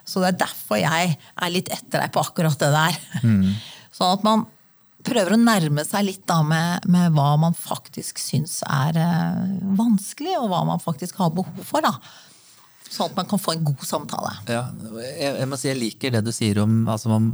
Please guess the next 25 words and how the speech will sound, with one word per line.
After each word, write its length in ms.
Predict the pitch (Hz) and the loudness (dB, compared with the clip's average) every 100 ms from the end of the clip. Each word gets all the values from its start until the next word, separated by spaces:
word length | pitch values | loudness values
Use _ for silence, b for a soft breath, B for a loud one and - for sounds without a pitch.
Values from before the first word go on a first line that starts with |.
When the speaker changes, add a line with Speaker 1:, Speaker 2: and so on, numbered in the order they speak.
| 120 | -2
Speaker 2:
dette 240 | 113 - | -4 0
må 120 | 110 | 0
vi 20 | 107 | 0
trene 400 | - 110 95 95 | 0 2 4 2
litt 80 | 98 | 0
på, 120 | 110 104 | 0 2
være 160 | 98 | 2
litt 160 | 101 113 | 0 0
bevisst 320 | 104 - - | -2 -4 -4
på. 80 | 113 | 0
Jeg 120 | 110 | 2
har 60 | 107 | 0
vært 260 | 107 _ 113 | -4 _ -2
i 80 | 110 110 | 2 2
noen 220 | 113 113 107 | 4 4 2
andre 180 | 98 101 | 0 -2
si-, 160 | 117 | -2
i 80 | 110 | 2
noen 160 | 110 107 | 4 4
situasjoner 500 | 117 110 104 101 107 | -2 -4 -2 2 4
hvor 140 | 107 | 4
jeg 160 | 113 110 | 4 2
hadde 240 | 107 110 107 110 110 110 110 110 117 123 - - - | 0 0 0 0 0 -2 -4 -4 -6 -10 -12 -14 -12
observert, 560 | - 107 98 - 113 | -4 -4 -4 -6 -2
eh, 200 | 110 110 | 0 0